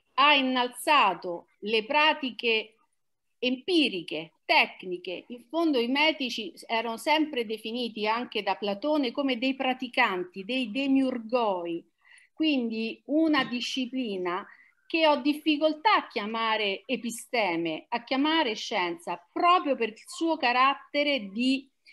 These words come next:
eh, forte, eh, confronto, di forte radicamento nell'empiria, nell'esperienza. Ma, eh, il salto epistemologico avviene proprio quando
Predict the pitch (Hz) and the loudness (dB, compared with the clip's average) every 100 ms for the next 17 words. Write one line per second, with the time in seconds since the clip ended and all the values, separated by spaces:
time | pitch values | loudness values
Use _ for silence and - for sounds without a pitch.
0 | _ _ - 208 214 208 202 202 190 190 | _ _ -4 0 2 2 2 2 2 2
1 | 185 185 180 - - 349 359 349 _ - | 0 -2 -4 -6 4 6 6 0 _ 2
2 | 247 226 - _ - 214 208 202 196 196 | 4 4 -2 _ -10 -6 -4 -4 -4 -8
3 | 196 269 262 240 - 320 320 208 202 202 | -2 2 2 0 0 4 4 2 -4 -8
4 | 202 208 359 370 - 247 233 208 208 233 | -8 2 4 4 2 0 2 -2 -2 0
5 | 294 311 302 285 262 240 233 226 - 214 | 2 4 2 0 0 0 0 -2 -2 0
6 | 254 185 185 196 202 - 202 208 190 165 | 0 -2 -4 -6 -6 -6 -6 -2 -2 -2
7 | - - 151 _ _ _ _ _ - _ | -8 -16 -18 _ _ _ _ _ -20 _
8 | - 226 311 320 233 - 202 214 208 202 | -6 2 4 6 4 2 0 4 4 4
9 | 196 190 190 185 185 185 175 226 220 - | 2 2 2 0 0 -2 -4 -4 -8 0
10 | 370 370 370 254 240 233 285 302 330 311 | 2 2 0 -2 -2 -2 0 2 4 4
11 | 311 285 311 302 302 240 240 226 320 269 | 2 2 4 4 4 2 0 2 4 4
12 | 208 190 233 285 277 226 220 294 277 220 | 4 -2 4 4 4 0 2 4 4 4
13 | 196 185 180 | -2 -6 -8